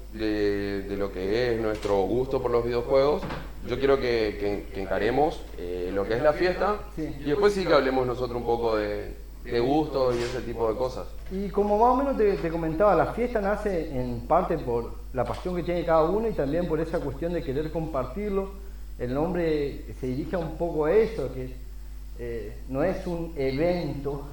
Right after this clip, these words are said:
Speaker 2: ¿entendés? Sino que es una fiesta, es juntarnos y festejar nuestra pasión por algo que nos une.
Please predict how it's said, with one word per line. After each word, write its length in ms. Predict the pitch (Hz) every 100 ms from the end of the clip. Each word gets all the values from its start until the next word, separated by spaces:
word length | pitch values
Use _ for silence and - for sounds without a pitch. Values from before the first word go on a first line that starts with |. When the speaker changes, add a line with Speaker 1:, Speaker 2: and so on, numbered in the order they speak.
| -
Speaker 2:
¿entendés? 300 | 131 139 143
Sino 180 | 170 233
que 140 | 202 -
es 80 |
una 140 | 185 139
fiesta, 520 | - 190 202 123 135
es 200 | - -
juntarnos 640 | 139 135 147 170 196 226 - - - -
y 40 | 127
festejar 800 | - 165 156 139 - 190 226 - - - - - -
nuestra 260 | 135 127 135
pasión 440 | 117 - 175 226 - - - -
por 180 | 123 123
algo 240 | 135 160
que 80 | 147
nos 140 | 123 123
une. 220 | 160 131